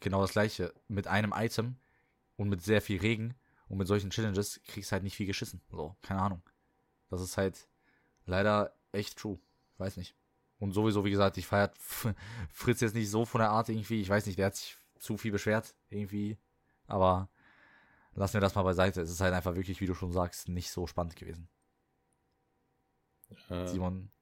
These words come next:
Speaker 2: <laughs> Ich glaub, der Typ hat den miesesten, miesesten Dodge rausgehauen, den es gibt. Also, weil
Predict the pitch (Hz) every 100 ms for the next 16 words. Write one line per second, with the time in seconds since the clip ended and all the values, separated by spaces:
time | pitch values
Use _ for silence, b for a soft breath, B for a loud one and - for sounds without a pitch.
0 | - - 127 - 120 B B B B B
1 | B - 92 - 107 104 98 92 113 107
2 | 101 98 90 90 107 113 101 101 - -
3 | 95 92 - _ - 92 107 104 101 98
4 | 87 92 - - 90 82 90 92 - 82
5 | 90 - 87 90 87 80 85 - 92 -
6 | - _ _ _ _ 87 95 92 - _
7 | _ _ - - _ - - - 107 104
8 | 101